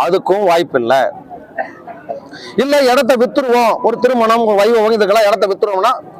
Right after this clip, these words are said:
விற்கவும் முடியல, வாங்கவும் முடியல. இது மாதிரி இந்த மாதிரி மக்கள் கிட்டத்தட்ட ஒன்றரை வருடங்களுக்கு மேலாக இப்படி கஷ்டப்பட்டுக்கிட்டு இருக்காங்க.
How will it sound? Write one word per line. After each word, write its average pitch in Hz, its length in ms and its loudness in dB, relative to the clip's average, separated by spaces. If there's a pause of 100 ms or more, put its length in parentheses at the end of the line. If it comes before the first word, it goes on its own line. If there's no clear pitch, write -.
(160)
விற்கவும் 202 360 -2
முடியல, 220 240 2 (120)
வாங்கவும் 165 300 0
முடியல. 113 220 -2 (600)
இது 262 200 -2
மாதிரி 311 220 2
இந்த 262 160 0
மாதிரி 247 180 2
மக்கள் 247 280 0
கிட்டத்தட்ட 226 320 2
ஒன்றரை 254 240 2
வருடங்களுக்கு 226 500 0
மேலாக 202 280 2 (440)
இப்படி 214 260 0
கஷ்டப்பட்டுக்கிட்டு 196 480 0
இருக்காங்க. 143 260 -2